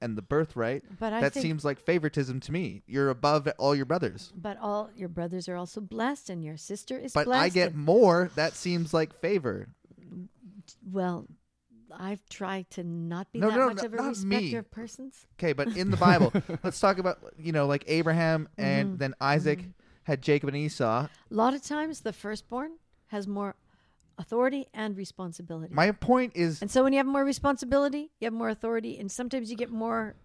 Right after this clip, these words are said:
Speaker 2: you know, compensated
Speaker 1: My point
Speaker 2: for
Speaker 1: is
Speaker 2: that.
Speaker 1: that in the Bible so far from what we've read, God
Speaker 2: Mm-hmm.
Speaker 1: does say the Jews are his favorite. And
Speaker 2: Mm.
Speaker 1: at the cost of their neighboring nations, God says, "Here, take their stuff.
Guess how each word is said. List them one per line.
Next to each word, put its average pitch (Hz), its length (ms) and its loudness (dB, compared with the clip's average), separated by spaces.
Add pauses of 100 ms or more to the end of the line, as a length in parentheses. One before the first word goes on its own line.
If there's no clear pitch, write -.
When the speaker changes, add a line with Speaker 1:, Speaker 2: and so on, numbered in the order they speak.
Speaker 2:
you 226 140 -4
know, 220 220 -6 (240)
compensated 240 440 -4
Speaker 1:
My 190 40 -4
point 285 240 2
Speaker 2:
for 269 40 -2
Speaker 1:
is 220 100 -4
Speaker 2:
that. 214 200 4
Speaker 1:
that 196 60 -6
in 220 120 0
the 208 60 2
Bible 165 360 0
so 160 220 2
far 147 240 0
from 151 140 -6
what 143 140 -2
we've 135 220 -4
read, 120 240 2
God 139 240 4
Speaker 2:
Mm-hmm. - 60 -4
Speaker 1:
does 151 200 2
say 143 180 2
the 127 100 -4
Jews 123 280 -6
are 120 80 -2
his 107 140 -6
favorite. 104 440 -4 (380)
And 156 480 -2
Speaker 2:
Mm. 190 500 -8
Speaker 1:
at 180 140 -2
the - 60 2
cost 220 500 4
of 180 100 -2
their 170 140 2
neighboring 151 540 0
nations, 127 580 -6
God 135 260 -4
says, 147 220 -4
"Here, 392 200 4
take 208 300 -2
their 214 140 4
stuff. 214 420 2